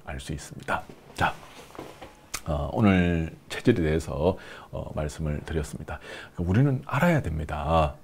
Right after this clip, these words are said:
내 체질이, 내가 몸에 열이 많은 체질인지 아니면 뭐 수가 많은 체질인지, 어, 내,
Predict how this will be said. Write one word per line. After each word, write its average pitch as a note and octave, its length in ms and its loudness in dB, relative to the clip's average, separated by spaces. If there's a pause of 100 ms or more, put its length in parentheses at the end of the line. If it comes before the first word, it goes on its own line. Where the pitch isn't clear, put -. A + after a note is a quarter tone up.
(300)
내 A2 460 10
체질이, A2 500 4
내가 F#2 460 4
몸에 G2+ 300 4
열이 F#2 180 8
많은 D#2+ 480 0
체질인지 E2 800 0
아니면 E2+ 440 0
뭐 E2 200 0
수가 G#2 240 0
많은 F2 260 4
체질인지, E2+ 840 0 (340)
어, - 300 0 (120)
내, G2 220 6